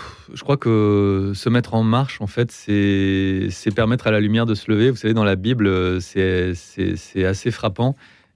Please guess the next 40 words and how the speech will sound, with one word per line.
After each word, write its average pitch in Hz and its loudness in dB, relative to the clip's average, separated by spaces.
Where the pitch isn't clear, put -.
Mais, 101 2
euh, 92 2
dès 113 0
qu'on 107 -2
s'assoit 117 0
et 98 0
qu'on, 95 -6
qu'on 104 -2
arrête 104 0
de 101 -4
marcher, 113 0
euh, 92 0
l'ombre 110 4
de 101 0
la 98 2
mort 98 0
vient. 107 0
Mais 101 0
quand 101 -8
on - -12
se - -6
met 107 4
en 110 4
route, 113 -2
euh, 92 0
eh 90 -2
bien, 95 0
le, 90 0
le, 90 -4
le 92 -2
soleil 107 0
et 101 0
la 95 2
lumière 98 2
se - -4
lèvent. 110 2
Donc, 101 -4
il - -20
faut 107 -8
pas 117 -2